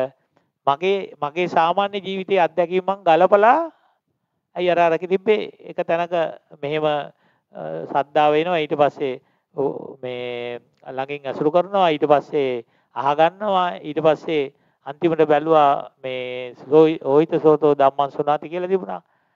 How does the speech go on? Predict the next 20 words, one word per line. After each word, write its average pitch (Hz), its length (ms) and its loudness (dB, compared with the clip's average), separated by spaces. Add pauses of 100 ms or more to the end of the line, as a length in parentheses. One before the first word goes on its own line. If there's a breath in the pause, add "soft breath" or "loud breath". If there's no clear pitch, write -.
(160)
හරි, 165 160 -6
ඊට 147 160 -6
පස්සේ 165 280 2
"නිජ්ජානං 151 440 -2
කමන්ති" 147 360 0
කියලා 208 200 -2
තමන්ටම 190 540 2
අවබෝධ 185 400 6
වෙනවා. 143 540 2 (640)
මේ, 151 300 -4
මෙන්න 151 240 -8
මෙහෙමයි 160 560 -2 (320)
මාව 147 300 2
පහළට 147 440 0 (600)
යන්නේ, 139 680 -6
මෙහෙමයි 139 440 -4
මාව 135 280 -2 (600)
ඉහළට 139 260 -4
යන්නේ 127 240 -2
කියලා. 120 260 -4